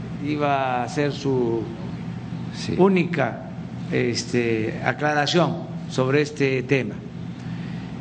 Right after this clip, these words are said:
Speaker 1: ¿Por qué no, este, tratamos de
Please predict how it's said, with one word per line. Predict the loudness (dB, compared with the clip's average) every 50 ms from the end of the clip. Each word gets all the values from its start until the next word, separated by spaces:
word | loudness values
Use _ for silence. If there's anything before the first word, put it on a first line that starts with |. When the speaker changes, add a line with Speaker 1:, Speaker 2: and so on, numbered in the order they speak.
| -8 -8 2 6
Speaker 1:
¿Por | 6 6 6
qué | 6 4 4 4 4 2 0 -4 -8 -10 -10 -10 -10 -10 -10 -8 -8 -8 -8 -6 0 4
no, | 6 6 6 6 6 4 4 2 0 -4 -6 -8 -8 -8 -8 -8 -8 -6 -6 -6 -2 2
este, | 2 4 4 4 2 2 2 0 0 -2 0 2 4 4 4 4 4 4 4 2 2 0 -2 -4 -6 -8 -8 -8 -8 -8 -8 -4 2
tratamos | 4 4 4 4 2 4 2 2 2 2 -2 -4 -6 -6 -8 -8 -8 -10 -10 -10 -10 -8 -8 -8 -8 -8 -8 -8 -8 -8 -8 -8 -8 -8 -8 -8 -8 -8 -8 -6 -6 -4 -2 -2 4 4
de | 6 6 6 4 4 2 2 0 -2